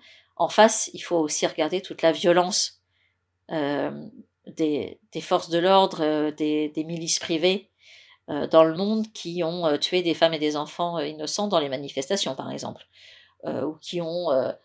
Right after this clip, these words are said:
fait travailler des enfants de, de, de six ans dans des usines. Euh, donc, faut toujours mettre tout en perspective. Mais en tout cas, après cette période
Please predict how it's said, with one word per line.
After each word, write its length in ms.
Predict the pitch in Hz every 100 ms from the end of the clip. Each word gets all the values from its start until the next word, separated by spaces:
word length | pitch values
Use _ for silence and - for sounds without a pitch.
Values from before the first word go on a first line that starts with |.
| _
fait 200 | - 180
travailler 480 | - 160 156 160 185
des 180 | 165 151
enfants 300 | 147 170 165
de, 340 | 151 151 151 147
de, 180 | 123
de 120 | 151 151
six 300 | - 160 185
ans 120 | 185
dans 140 | 170
des 220 | 156 156 165
usines. 300 | 170 160 151 _ - _ _ _ _ _ -
Euh, 260 | 156 151 151
donc, 160 | 160
faut 100 | 170
toujours 220 | 170 220
mettre 200 | 214 175
tout 140 | - 220
en 100 | 185
perspective. 720 | 170 - 156 - 143 123 - _
Mais 100 | 165
en 100 | 202
tout 140 | 220 -
cas, 300 | - 151 - _ _ _ _ _ _ _ _ _
après 340 | 165 165 226 240
cette 280 | - - -
période 500 | - 185 185 202